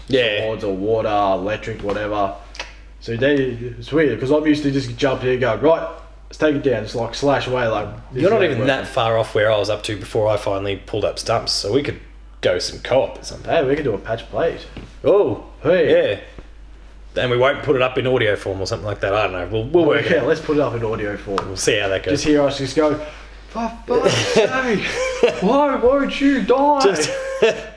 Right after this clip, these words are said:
Speaker 1: what else have you been playing? It was
Speaker 2: Uh, a
Speaker 1: Borderlands
Speaker 2: lot
Speaker 1: and
Speaker 2: of Apex Legends, 'cause Season two launched about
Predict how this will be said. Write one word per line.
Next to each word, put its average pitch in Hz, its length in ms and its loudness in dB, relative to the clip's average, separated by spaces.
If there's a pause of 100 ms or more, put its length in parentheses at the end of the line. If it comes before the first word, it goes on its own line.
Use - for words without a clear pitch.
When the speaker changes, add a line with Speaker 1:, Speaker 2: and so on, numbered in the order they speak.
(1040)
Speaker 1:
what 151 120 4
else 160 160 2
have 160 100 6
you 135 60 6
been 120 80 -4
playing? 101 240 2
It 101 60 -2
was 104 320 -6
Speaker 2:
Uh, 151 40 0
a 165 40 4
Speaker 1:
Borderlands 143 480 2
Speaker 2:
lot 185 160 4
Speaker 1:
and 165 100 0
Speaker 2:
of 165 80 2
Apex 156 380 -2
Legends, 123 360 0
'cause 113 240 -6
Season 135 380 0
two 127 440 0 (920)
launched 113 320 0
about 113 280 0